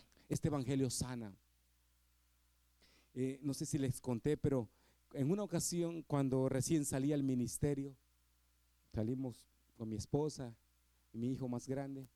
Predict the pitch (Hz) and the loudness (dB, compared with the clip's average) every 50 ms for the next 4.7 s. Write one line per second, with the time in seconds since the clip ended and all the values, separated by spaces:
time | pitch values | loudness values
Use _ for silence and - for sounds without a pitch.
0 | _ _ _ _ _ _ _ _ _ _ 117 113 113 117 113 110 113 - - 135 | _ _ _ _ _ _ _ _ _ _ -2 0 0 0 0 -2 -4 -2 0 0
1 | 135 131 131 127 123 - - _ _ _ _ _ - 127 123 - - 151 151 160 | 2 2 2 0 0 -4 -8 _ _ _ _ _ 0 0 2 4 4 4 4 4
2 | 147 127 139 127 143 143 143 - 143 123 123 123 120 127 135 139 131 - 147 123 | 4 4 4 4 4 2 2 0 -2 0 0 0 2 2 2 2 0 0 0 0
3 | 127 135 143 143 139 135 127 120 - - - - 120 113 117 - - 127 135 135 | 0 0 0 0 -2 -2 -4 -6 -8 -8 -4 -4 -2 -2 -2 -4 -4 -4 -2 0
4 | 127 127 123 120 113 - 113 113 127 131 135 131 131 127 | 0 2 2 2 0 0 -2 -2 -2 -2 -2 -4 -4 -6